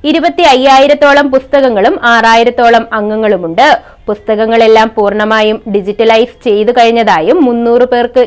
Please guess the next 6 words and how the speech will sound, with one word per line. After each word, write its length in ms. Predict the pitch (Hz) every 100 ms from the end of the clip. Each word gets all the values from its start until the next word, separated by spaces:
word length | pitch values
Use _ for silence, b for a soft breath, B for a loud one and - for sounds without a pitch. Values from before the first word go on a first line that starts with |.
| 226
ഇരിക്കാവുന്ന 600 | 214 214 240 233 226 226 226
കോൺഫറൻസ് 600 | 208 202 208 240 240 -
ഹാളും 300 | 233 180 247 - B B 277
ഇരുന്നൂറോളം 640 | 302 302 330 330 311 330 311
പേർക്ക് 280 | 294 285 294
ഇരിക്കാവുന്ന 560 | 285 269 269 269 277 277